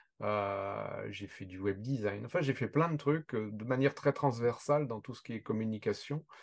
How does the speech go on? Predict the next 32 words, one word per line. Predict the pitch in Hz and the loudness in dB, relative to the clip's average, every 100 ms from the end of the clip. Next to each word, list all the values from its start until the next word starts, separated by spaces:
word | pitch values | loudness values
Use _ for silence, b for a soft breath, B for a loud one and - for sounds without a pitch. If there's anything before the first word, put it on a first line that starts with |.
| B - | B -4
visibilité. | 110 117 113 110 107 165 | -2 0 -2 -2 0 0
Et | 214 | 0
puis, | 147 | -2
j'ai | 107 | -2
commencé | - 143 127 - 160 202 B B B - | 4 6 6 4 2 2 B B B -2
à | 110 | -2
travailler | - 120 117 139 147 | 4 6 8 6 4
avec, | 120 117 - | 2 0 -2
euh, | 110 107 104 101 101 - | 0 2 0 -2 -4 -4
à, | 104 104 107 | -2 0 0
à | |
réfléchir | 98 110 117 - 175 | -2 -4 -6 -2 0
à | 135 | 0
un | 107 | 0
projet | 110 107 135 | 0 2 2
personnel. | 123 - 113 107 180 - _ B B B B - | 2 0 -2 0 -2 -10 _ B B B B -2
Euh, | 117 107 107 104 104 101 98 - - - | 2 4 4 2 -2 -4 -4 -6 -8 -8
et | 139 107 - _ | -8 -8 -10 _
puis, | - 117 | -8 -4
hein, | 110 107 | -2 -2
lors | 113 117 120 | 4 4 4
d'un | 127 | 2
bilan | 120 127 139 | 2 4 4
de | 131 | 2
compétences, | 131 113 113 175 175 | -4 -4 -2 -4 -2
est | 120 | -6
ressorti | - 117 - - | -4 -6 -6 -6
le | 190 | -2
côté | 151 113 151 | 0 2 0
prise | 147 - 147 | 0 0 2
de | 131 139 - _ | 6 6 4 _
parole. | - 127 117 101 | 4 8 8 6